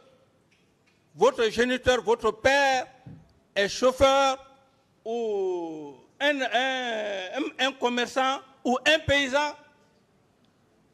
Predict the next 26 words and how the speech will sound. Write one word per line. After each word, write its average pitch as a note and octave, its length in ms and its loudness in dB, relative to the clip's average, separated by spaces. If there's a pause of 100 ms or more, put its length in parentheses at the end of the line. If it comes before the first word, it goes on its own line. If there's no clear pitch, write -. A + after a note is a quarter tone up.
(720)
Ce - 300 -8
n'est G3 180 0
pas B3 300 2
le G#3+ 140 -4
fait B3 400 0 (600)
d'avoir F#3+ 440 0
un G#3+ 120 -2
père A3+ 480 -2 (160)
intellectuel C4 800 0
aller C4 260 2
jusqu'à B3 460 -4
Oxford. C4 680 2 (1900)
Je F#3 120 0
veux C#4 140 2
simplement A#3+ 460 -2
donner A3 240 -2
courage A#3+ 480 -2 (220)
à A3 60 -4
la A3 140 2
nouvelle D4 320 2
génération B3+ 760 0 (640)
pour F3 120 -10
dire A#3 200 -6
que - 80 -8
le F#3 160 -4
destin, C4+ 500 2